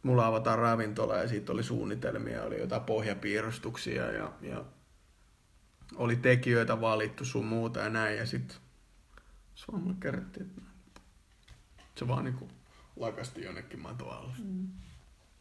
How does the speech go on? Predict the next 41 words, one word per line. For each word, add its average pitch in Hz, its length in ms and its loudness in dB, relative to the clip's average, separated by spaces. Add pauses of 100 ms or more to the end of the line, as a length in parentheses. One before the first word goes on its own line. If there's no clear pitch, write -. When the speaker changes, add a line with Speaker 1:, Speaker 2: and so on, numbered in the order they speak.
(600)
Speaker 1:
Ja 123 60 2
sit 117 160 0
musta 110 200 -4
tuli 107 220 0
vaan 98 200 -2
duunari. 95 560 -2 (160)
Ja, 131 220 0
ja 135 140 0
tota, 131 360 4 (1600)
kai 113 140 6
se 107 60 2
olisi 123 140 4
varmaan, 202 340 4
niinku, 196 160 2
jos 185 180 4
se 190 60 4
olisi 185 200 4
ihan 185 240 8
niinku 175 160 0
tämmöisen 175 340 6
samalla, 156 540 6
samoilla 156 320 6
silmillä 139 360 2
kuin 143 140 2
nyt 139 220 6
tässä 123 200 6
puhuu, 120 360 2
niin, 120 300 -2 (680)
niin 127 100 4
sen 127 120 8
olisi 127 140 6
varmaan 127 260 6
nähnytkin 117 500 2
aika - 180 -2
silleen 123 240 2
selkeästi, 120 520 -2
että 127 100 -4
se - 60 -2
oli - 140 -2
varmaan, - 300 -2
että - 120 -14